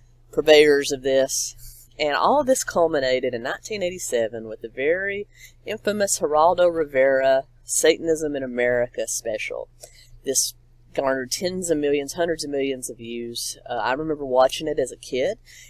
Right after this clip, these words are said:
and the things they showed were quite gruesome, but a lot of it was made up. So you started having, you know, police actually investigate crimes as if they were satanic in nature. They started talking about the existence of satanic cults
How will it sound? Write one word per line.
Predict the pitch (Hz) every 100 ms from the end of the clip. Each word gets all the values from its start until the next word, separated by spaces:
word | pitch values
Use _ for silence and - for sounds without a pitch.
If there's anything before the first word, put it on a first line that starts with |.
| -
and | 139
the | 135
things | - 190 220
they | 185 175
showed | - 175 170
were | 151
quite | - 165 151
gruesome, | 135 131 135 123 113 -
but | 127
a |
lot | 127 139 143
of |
it | 139 107
was | 120
made | 123 117 113
up. | 95 - -
So | - - - -
you | 147 147
started | - 180 165 165
having, | 151 147 139 139 135 123 127 _ _ - _ - -
you | 156
know, | 135 127 120 - - _
police | - 170 156 156 156
actually | 147 131 - 131
investigate | 127 143 - 139 139 -
crimes | 143 131 127 131 135 - - -
as | 135 135
if | 135
they | 131
were | 123 123
satanic | - 120 123 123 120 -
in | 110
nature. | 123 135 - 135 175 - - - _ -
They |
started | 131 127 123
talking | - 131 - 123
about | 117 120 120 -
the | 123
existence | 120 143 135 - - -
of | - 123
satanic | - - 131 123 -
cults | 151 143 131 - -